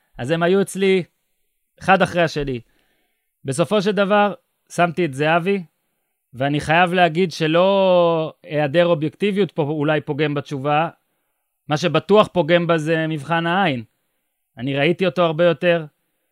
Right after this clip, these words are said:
אה, אני מכיר את האופי יותר, אני, אה, אתה לא תצליח לעשות טריז, כי אין לי מילה רעה להגיד על אוחנה, הוא עשה דברים מדהימים, גביע מחזיקות עם מכלן, זה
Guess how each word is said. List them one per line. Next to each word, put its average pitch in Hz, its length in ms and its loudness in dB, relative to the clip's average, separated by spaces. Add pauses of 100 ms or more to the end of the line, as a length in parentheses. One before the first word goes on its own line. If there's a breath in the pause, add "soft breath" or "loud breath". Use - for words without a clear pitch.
(360)
אה, 123 720 -2
אני 131 100 -2
מכיר 170 460 0 (800)
את - 140 -8
האופי 151 340 4
יותר, 208 440 0 (840)
אני, 143 380 0
אה, 147 460 -2 (200)
אתה 156 120 0
לא 190 80 2
תצליח 202 240 2
לעשות 185 200 0
טריז, 190 240 2
כי - 240 -12
אין 185 240 0
לי 196 100 0
מילה 165 400 2
רעה 156 300 2
להגיד 151 340 0
על 139 80 0
אוחנה, 143 420 -4 (340)
הוא 139 140 -8
עשה 165 240 -2
דברים 156 340 -2
מדהימים, 143 540 -2 (460)
גביע 147 240 -2
מחזיקות 143 640 -4
עם 139 100 -4
מכלן, 143 480 -4
זה 123 180 -10